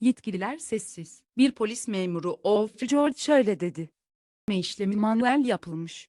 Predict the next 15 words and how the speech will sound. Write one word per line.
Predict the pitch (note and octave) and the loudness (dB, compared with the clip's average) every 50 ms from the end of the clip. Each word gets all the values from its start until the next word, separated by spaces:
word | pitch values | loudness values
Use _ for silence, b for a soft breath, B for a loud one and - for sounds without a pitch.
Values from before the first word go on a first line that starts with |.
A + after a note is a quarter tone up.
| _ _ | _ _
Bu, | A3+ G3+ G3 G#3 G#3 A#3 D#4 - _ _ _ - | -12 -6 -4 -2 -2 -2 -4 -6 _ _ _ -10
içeriden | C4 B3 - G#3 G3+ E3+ E3+ - A3 G#3+ G#3 G3 | -10 -8 -4 -4 -4 -4 -2 -2 -2 -2 0 -2
biri | A3+ G3+ G3 | -2 -4 -2
tarafından | - A3 G3 G3 F#3+ - G#3 G3 F3+ F3+ F3+ | -4 -2 -2 -2 -2 -2 -4 -2 0 0 0
yapılmış | F#3 F#3 F3+ F3+ - A3 G#3+ A3 A3+ A3 - - | 0 0 -2 -4 -4 -4 -4 -4 -4 -4 -6 -6
olabilir." | - F3+ E3 E3 D#3+ D#3+ D3+ E3 E3 - - _ - | -6 -4 -4 -4 -6 -6 -8 -8 -10 -12 -16 _ -6
Bu | A#3+ C4 F#4 F#4+ | -2 0 0 2
açıklama, | E4+ C4+ - - E3 - F3 F3 D#3+ D#3 E3 A#3 C#4+ _ _ _ _ - | 0 -2 -4 -6 -14 -10 -10 -10 -8 -8 -8 -10 -10 _ _ _ _ 0
olayı | C4 C4+ C#4+ D#4 D#4 B3 | 2 2 2 2 2 2
daha | B3+ B3 C4+ C4+ G#3 | 2 2 2 2 2
da | G#3 | 0
karanlık | G3 - A3+ F#3+ G3 G3 G#3 G#3+ A3+ A3+ - - | -2 0 0 0 2 2 0 0 -4 -4 -4 -4
bir | C#4 C4 | -4 -4
seviyeye | - - B3 G3+ F3 G3 F#3 F#3 F3+ F#3 | -2 -2 -2 0 0 0 -2 -2 -4 -4
çekiyor. | - - F#3+ - - - D#3+ D3 D#3 - | -4 -6 -10 -10 -6 -6 -6 -6 -6 -10